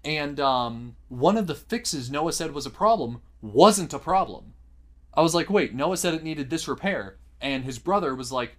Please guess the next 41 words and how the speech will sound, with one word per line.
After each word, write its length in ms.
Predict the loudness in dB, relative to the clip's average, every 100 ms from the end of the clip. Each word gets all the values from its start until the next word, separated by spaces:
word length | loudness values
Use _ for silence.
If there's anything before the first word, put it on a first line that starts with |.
| -6
"No, 100 | -4
it 60 |
doesn't." 260 | -4 -6 -10 -20 -20 -20 -20 -20
So 580 | -8 6 8 8 4 -4 -12 -20 -20 -20 -20 -4
immediately 920 | -2 4 4 4 0 -4 -6 -8 -14 -20 -8 0
I 140 | 2
messaged 400 | 2 -4 -8 -8
Noah. 180 | -2 -2
I 40 |
was 100 | -2
like, 160 | -4 -6
"Listen, 320 | -4 -4 -6
it 180 | -10 -4
doesn't 280 | -2 -2 -4
need 280 | -4 -4 -4
this 180 | -8 -8
repair." 440 | -10 -8 -10 -12 -16
And 100 | -12
he 40 |
was 80 | -10
like, 120 | -10 -6
"Word?" 360 | 0 2 0 -6 -12
I 40 |
was 120 | -8
like, 160 | -8 -10
"Yeah, 300 | -2 2 2 0
it's 240 | -8 -12 -12
literally 640 | -12 0 2 2 0 -6
fine. 400 | -4 -6 -6 -14 -20 -20 -16 -4
It 100 | 0
doesn't 220 | 2 0
even 160 | -2
sound 300 | -4 -4 -6
kind 300 | -10 -10 -8
of 140 | -10 -8
bad. 240 | -10 -8
Like, 120 | -10
it 120 | -8 -4
sounds 260 | -2 -4
brand 360 | -6 -6 -4 -4
new." 300 | -6 -8 -10